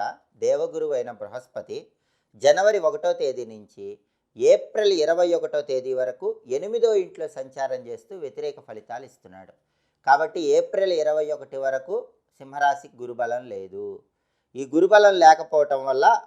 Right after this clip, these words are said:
అశుభుడుగా ఉండటం వల్ల మనోధైర్యం తక్కువగా ఉంటుంది. ప్రతి విషయంలో మనోధైర్యాన్ని కోల్పోకుండా ముందడుగు వేయాలి. కొత్త కార్యక్రమాలు ఏవి ప్రారంభించినా ఆటంకాలు ఏర్పడుతూ ఉంటాయి. కోపాన్ని తగ్గించుకుంటే మంచిది.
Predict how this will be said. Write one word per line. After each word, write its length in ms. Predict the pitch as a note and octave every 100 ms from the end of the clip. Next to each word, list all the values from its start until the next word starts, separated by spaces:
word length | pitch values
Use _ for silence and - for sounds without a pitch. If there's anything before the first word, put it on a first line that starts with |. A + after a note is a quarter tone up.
| -
అశుభుడుగా 560 | G3 - E3+ F3+ F3 D#3
ఉండటం 300 | C#3 B2+ C3
వల్ల 200 | C3 F3
మనోధైర్యం 680 | D#3 B2 D#3+ E3 D3+ C#3 D3 -
తక్కువగా 420 | - B2 A#2 A2+
ఉంటుంది. 460 | F#2+ F#2 G#2 G#2+ - _ _ _ _ -
ప్రతి 220 | B2+ E3
విషయంలో 480 | D#3+ D3+ F3 E3+ F#3+
మనోధైర్యాన్ని 800 | D#3+ C3+ D3+ C#3+ C#3 C#3 C3 C3
కోల్పోకుండా 640 | A#2+ A2+ - A2+ A2 A#2
ముందడుగు 440 | D#3 A2+ A2 G#2+ B2
వేయాలి. 320 | A#2 F#2 F2+ - _ _ _ _ -
కొత్త 180 | D#3 G#3+
కార్యక్రమాలు 760 | G#3 G3 F#3+ F#3 F3 E3+ D#3 C#3+
ఏవి 200 | C#3 D3 D3
ప్రారంభించినా 600 | C#3 C3+ C3 B2 - E3
ఆటంకాలు 540 | C#3 B2 C3 B2+ A#2
ఏర్పడుతూ 460 | G#2+ G#2 G#2 G#2 C#3
ఉంటాయి. 340 | B2 F#2 E2+ - _ _ _ _ -
కోపాన్ని 480 | D3+ F3 F#3 F3+ E3+
తగ్గించుకుంటే 800 | C3+ A2 C3 - A#2 A2 G#2+ D3+
మంచిది. 420 | B2 G2 F#2+